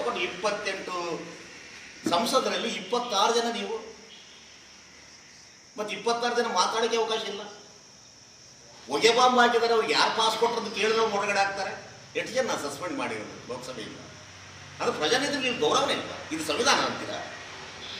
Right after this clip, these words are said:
ಯಾವ, ಆ, ಸರ್ವಾಧಿಕಾರದಲ್ಲಿ ನಾವು ಜೀವಿಸ್ತಾ ಇದ್ದೀವಿ? ಕರೆ ಪ್ರಶ್ನೆ ಕೇಳಬಾರ್ದು ಒಬ್ಬ ಪ್ರತಿನಿಧಿ, ಚುನಾಯಿತ ಪ್ರತಿನಿಧಿ ಅಲ್ವಾ? ಅರವತ್ತೆಪ್ಪತ್ತು ಜನ ಹೊರಗಡೆ ಹಾಕ್ತಾರೆ, ಇವ್ರಿಗೆ ಟೂ ಥರ್ಡ್ ಮೆಜಾರಿಟಿ ಬೇಕಾಗಿಲ್ಲ, ಎಲ್ಲ ಕಾನೂನುಗಳು ತಗೋತಾರೆ, ಸಿ ಎ ಎನ ಲಾಸ್ಟ್, ಲಾಸ್ಟ್ ಮಿನಿಟ್ ತಗೋತಾರೆ.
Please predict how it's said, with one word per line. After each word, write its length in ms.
ಯಾವ, 260
ಆ, 880
ಸರ್ವಾಧಿಕಾರದಲ್ಲಿ 600
ನಾವು 140
ಜೀವಿಸ್ತಾ 280
ಇದ್ದೀವಿ? 220
ಕರೆ 220
ಪ್ರಶ್ನೆ 320
ಕೇಳಬಾರ್ದು 400
ಒಬ್ಬ 240
ಪ್ರತಿನಿಧಿ, 480
ಚುನಾಯಿತ 360
ಪ್ರತಿನಿಧಿ 400
ಅಲ್ವಾ? 220
ಅರವತ್ತೆಪ್ಪತ್ತು 640
ಜನ 60
ಹೊರಗಡೆ 340
ಹಾಕ್ತಾರೆ, 320
ಇವ್ರಿಗೆ 340
ಟೂ 120
ಥರ್ಡ್ 240
ಮೆಜಾರಿಟಿ 280
ಬೇಕಾಗಿಲ್ಲ, 420
ಎಲ್ಲ 180
ಕಾನೂನುಗಳು 340
ತಗೋತಾರೆ, 440
ಸಿ 60
ಎ 180
ಎನ 60
ಲಾಸ್ಟ್, 480
ಲಾಸ್ಟ್ 200
ಮಿನಿಟ್ 280
ತಗೋತಾರೆ. 340